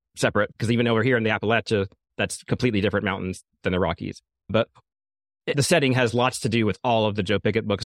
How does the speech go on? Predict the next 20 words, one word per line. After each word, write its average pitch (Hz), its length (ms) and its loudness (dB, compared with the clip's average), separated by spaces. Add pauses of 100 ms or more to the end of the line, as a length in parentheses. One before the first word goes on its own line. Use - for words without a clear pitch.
(100)
What 156 300 2
is 185 120 2
it 165 100 2
that 131 140 2
you 127 240 2
love 120 180 2
about 107 220 0
the 107 80 0
outdoors 104 460 2
that 104 100 -2
you're 104 220 -2
trying 104 440 -2
to 98 160 -2
bring 101 300 -4
to - 80 -4
the 92 80 -6
page 98 520 -4
to - 80 -6
the 90 120 -4
reader? 92 440 -8